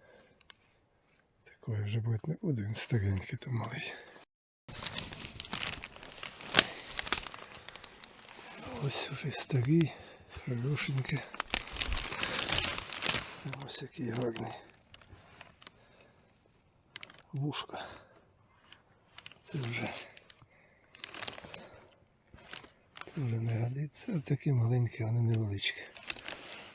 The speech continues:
Отже є. Треба уважно дивитись. І можна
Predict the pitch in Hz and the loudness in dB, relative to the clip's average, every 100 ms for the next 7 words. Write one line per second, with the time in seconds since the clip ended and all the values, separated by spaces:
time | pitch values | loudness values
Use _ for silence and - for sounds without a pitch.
0 | - - - - - 143 131 127 147 131 | -14 -14 -16 -14 -4 0 2 6 8 8
1 | 98 80 - - - - 131 120 123 120 | 6 2 -6 -14 -12 -2 4 4 8 8
2 | 117 117 110 113 110 139 156 - 143 - | 10 8 8 6 10 10 10 8 8 6
3 | - - - - - - - - - - | 4 -4 -8 -6 -4 -6 -8 -14 -12 -12
4 | - - - - - 131 127 117 120 113 | -10 -10 -12 -10 2 6 10 10 10 8